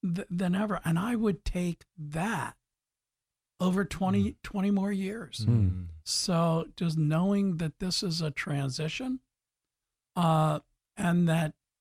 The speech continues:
Speaker 1: we have time, we still
Speaker 2: Mm-hmm.
Speaker 1: have time to really s-, not only spend time with each other, but just both of us together focusing on the Lord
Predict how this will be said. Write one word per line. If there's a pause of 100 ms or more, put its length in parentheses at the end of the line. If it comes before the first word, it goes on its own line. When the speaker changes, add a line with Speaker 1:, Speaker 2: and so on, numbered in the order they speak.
(100)
Speaker 1:
we
have
time, (220)
we
still
Speaker 2:
Mm-hmm.
Speaker 1:
have
time (840)
to
really (240)
s-,
not
only
spend
time
with
each
other, (640)
but
just (140)
both
of
us
together
focusing
on
the
Lord